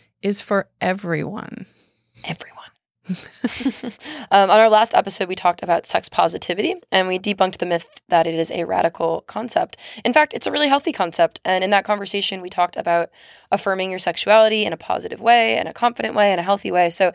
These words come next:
Speaker 2: it seemed natural to tie that episode into this one where we talk about affirmative consent, because being affirmatively sexual also requires affirmative consent. Um, and also because contrary to what media and culture may have you believe, consent is the responsibility of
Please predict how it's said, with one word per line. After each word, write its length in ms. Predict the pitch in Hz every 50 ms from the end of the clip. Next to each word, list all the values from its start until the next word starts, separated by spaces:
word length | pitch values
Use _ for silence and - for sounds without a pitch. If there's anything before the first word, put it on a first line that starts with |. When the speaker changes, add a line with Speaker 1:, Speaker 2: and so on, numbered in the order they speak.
| - - - - -
Speaker 2:
it 120 | 214 208
seemed 200 | - 311 294 262
natural 340 | 214 190 185 - - 196 180
to 100 | - -
tie 140 | - 185 185
that 140 | 185 180 170
episode 340 | - - 170 - - 165
into 180 | 170 165 165 -
this 200 | 170 170 - -
one 160 | 226 226 226
where 100 | 208 175
we 80 | 170 165
talk 240 | - - - - -
about 300 | 170 170 165 160 - -
affirmative 500 | - 165 - - 170 165 160 156 170 165
consent, 380 | - - 165 - - 160 - -
because 240 | - 160 - 156
being 240 | 156 - 160 160 156 -
affirmatively 560 | - 160 - - 165 160 160 - 180 190 170 160
sexual 500 | - - 220 - - 180 180 175 185 - - - - - -
also 220 | - 226 - -
requires 420 | 202 190 185 - 170 175 190 196 - -
affirmative 380 | - - 170 165 170 180 180
consent. 320 | - 226 226 - 359 - - _ _ _ _ - - - - - - _ _
Um, 200 | 202 190 190 208
and 80 | 226
also 200 | 285 370 - -
because 300 | 392 - - - 233 214 -
contrary 440 | - 208 208 214 - 220 214 190 185
to 100 | - 180
what 140 | 175 165
media 340 | 180 180 185 190 190 185 180
and 140 | 175 170 160
culture 580 | - - 170 165 - - 190 190 190 190 - - -
may 220 | - 165 160 165
have 220 | 165 165 170 160 170
you 120 | 170 170
believe, 520 | 165 170 165 165 170 175 185 196 214 208 - - - - - _
consent 360 | - 247 247 226 - 277 294 -
is 100 | - 277
the 100 | - 240
responsibility 560 | 214 - - 185 180 180 - - 202 190 180
of 120 | 170 160